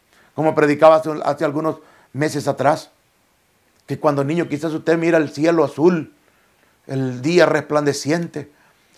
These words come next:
mira la luna, esa luna y cuando está llena, la luna llena como alumbra, esa inmensidad de estrellas, qué maravilla. Y uno dice, "Bueno, ahí arriba está Dios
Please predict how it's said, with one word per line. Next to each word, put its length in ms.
mira 220
la 140
luna, 340
esa 200
luna 320
y 60
cuando 200
está 200
llena, 420
la 80
luna 240
llena 400
como 160
alumbra, 640
esa 280
inmensidad 640
de 60
estrellas, 640
qué 160
maravilla. 680
Y 60
uno 140
dice, 320
"Bueno, 420
ahí 160
arriba 600
está 240
Dios 340